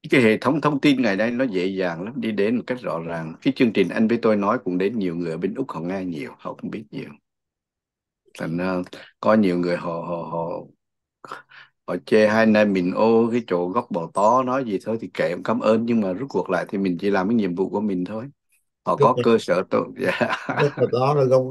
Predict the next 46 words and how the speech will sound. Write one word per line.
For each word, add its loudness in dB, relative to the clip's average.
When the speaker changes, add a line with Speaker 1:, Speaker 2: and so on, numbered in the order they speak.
Speaker 2:
họ -4
chê 2
gốc -2
bò -4
tó -2
là -4
chê 0
gì? -4
Speaker 1:
À, -6
thì -2
không -2
biết, 2
à, -2
họ, -4
ờ, 0
nhân 4
thôi 2
cũng 0
không -4
cần 0
muốn -4
nói -4
tên -2
người -2
đó -2
ra -4
làm -4
chi. -4
Họ -12
nói -10
mình 0
Speaker 2:
Không, -2
thì -2
Speaker 1:
để 0
Speaker 2:
gốc 0
bò -4
tó 2
là 0
họ -6
chê 0
mình -6
là -4
cái -6
gốc -6
gì? -6
Speaker 1:
<laughs> -4